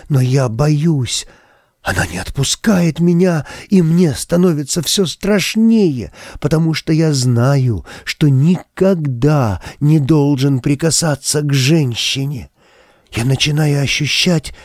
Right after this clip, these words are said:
как что-то бурлит и дрожит во мне. Становится тепло. Я поднимаю глаза и вижу в ее руке окровавленный нож. Я убегаю. В моих карманах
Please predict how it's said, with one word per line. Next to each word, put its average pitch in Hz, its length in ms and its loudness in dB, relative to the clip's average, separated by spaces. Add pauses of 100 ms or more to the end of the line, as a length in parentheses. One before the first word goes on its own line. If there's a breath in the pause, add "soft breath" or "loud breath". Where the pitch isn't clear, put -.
(240 loud breath)
как - 180 0
что-то 170 360 -2
бурлит 180 760 2
и 170 80 4
дрожит 180 560 2
во 113 180 -2
мне. 98 360 -8 (400 loud breath)
Становится 180 680 0
тепло. 120 720 -4 (420 soft breath)
Я 117 300 -4
поднимаю 151 540 2
глаза 160 560 0 (260 loud breath)
и 180 120 2
вижу 160 400 2
в 131 120 0
ее 175 180 4
руке 170 460 0 (280 soft breath)
окровавленный 156 880 2
нож. 185 500 0 (480 soft breath)
Я 135 200 2
убегаю. 135 640 0 (300 loud breath)
В 131 100 -2
моих 190 340 4
карманах 170 720 0